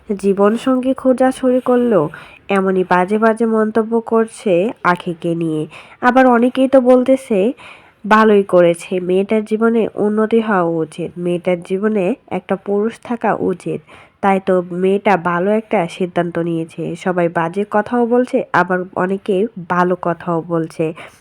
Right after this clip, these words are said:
সবাই আখিকে প্রশংসায় ভরিয়ে দিচ্ছে। সবাই তো বলছে, "মেয়েদের জীবনে একজন পুরুষ থাকা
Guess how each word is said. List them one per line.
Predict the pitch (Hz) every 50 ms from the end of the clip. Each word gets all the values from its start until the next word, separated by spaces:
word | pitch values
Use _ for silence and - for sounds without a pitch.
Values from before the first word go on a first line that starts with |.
| _ _ _ _ _ _ -
সবাই | - - 214 196 196 190 165 160 170 156 - - - - - - - - -
আখিকে | 196 190 190 190 - 226 233 226 - 240 214 180
প্রশংসায় | - - 196 202 - - 233 220 220 - - 233 214 202
ভরিয়ে | 180 180 180 175 175 170 165 156
দিচ্ছে। | 156 160 160 160 - - 165 160 160
সবাই | 165 - 175 165 165 165 165 165 -
তো | 170 165
বলছে, | 165 175 175 185 196 208 - - 202 180 180 220 - - - - - - _ - 214
"মেয়েদের | 202 202 202 208 214 220 220 247 240 226
জীবনে | 226 240 233 226 240 233 220 190 180 175 - - _ -
একজন | 185 185 180 185 - 208 196 190 185
পুরুষ | - - 196 196 202 220 - - -
থাকা | - 214 208 - 190 -